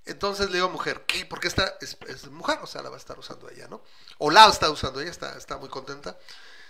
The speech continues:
Y resulta que les voy a hacer el comercial, porque, pues, les puse, le puse Ubuntu, tenía muchos, muchos años, o sea, tenía como,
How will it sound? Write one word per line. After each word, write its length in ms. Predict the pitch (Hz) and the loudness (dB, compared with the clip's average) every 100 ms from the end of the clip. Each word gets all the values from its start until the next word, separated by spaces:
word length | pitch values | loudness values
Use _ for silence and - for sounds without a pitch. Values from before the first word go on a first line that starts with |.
| - - - | -20 -18 -10
Y 80 | |
resulta 560 | 147 139 - 151 - 160 | -8 0 0 0 -4 -4
que 100 | 135 | -4
les 80 | 123 | -6
voy 80 | 120 | -6
a 20 | |
hacer 160 | 127 139 | -6 -6
el 60 | |
comercial, 420 | - 151 147 143 - | -4 -4 -4 -6 -6
porque, 180 | - - | -16 -18
pues, 120 | - - | -18 -16
les 120 | 113 | -18
puse, 220 | - 123 | -16 -10
le 80 | 139 | -8
puse 220 | 123 - | -8 -8
Ubuntu, 320 | 156 185 208 165 | -8 -8 -10 -10
tenía 260 | 170 180 185 | -4 -4 -4
muchos, 580 | 180 196 262 - 233 190 | -10 -8 -6 -4 -4 -4
muchos 300 | 196 214 - | -10 -6 -4
años, 220 | 185 147 | -4 -8
o 20 | |
sea, 80 | - | -12
tenía 240 | 160 170 - | -8 -8 -8
como, 460 | - 151 131 - | -8 -8 -8 -12